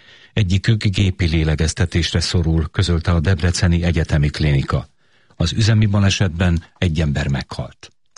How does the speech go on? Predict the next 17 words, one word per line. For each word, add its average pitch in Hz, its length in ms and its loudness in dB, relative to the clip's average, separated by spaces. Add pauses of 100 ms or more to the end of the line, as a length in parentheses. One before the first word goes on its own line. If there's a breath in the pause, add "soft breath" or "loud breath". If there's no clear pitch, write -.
(880 loud breath)
Erős 151 320 2
földrengés 107 540 2
rázta 110 340 0
meg 101 380 0
Hawaii 101 440 0
legnagyobb 87 540 -2
szigetét. 73 800 -6 (520 soft breath)
A - 80 -2
hatos 107 360 0
erősségű 92 640 2
földmozgás 90 720 2
epicentruma 98 720 2
mintegy 104 500 2
huszonhárom 95 760 0
kilométer 78 640 -2
mélységben 73 680 0
volt. 64 340 -6